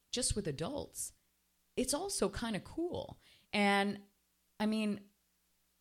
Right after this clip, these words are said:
I don't think I'll be going a lot. I wouldn't buy an annual pass or anything like this. But it's neat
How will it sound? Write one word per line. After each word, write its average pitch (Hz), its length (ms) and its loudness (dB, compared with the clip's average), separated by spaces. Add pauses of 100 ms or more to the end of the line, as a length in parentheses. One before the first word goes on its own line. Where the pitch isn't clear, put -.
I 196 120 6
don't 214 480 2
think 190 320 -2
I'll 160 100 4
be 156 200 -4
going 147 280 -2
a 123 80 -4
lot. 143 480 2
I 139 80 4
wouldn't 165 240 0
buy 143 180 2
an 123 220 0
annual 135 340 0
pass 196 380 -2
or 139 40 0
anything 131 300 -2
like 127 180 -6
this. 131 200 -6 (440)
But 277 200 8
it's - 220 -2
neat 294 520 0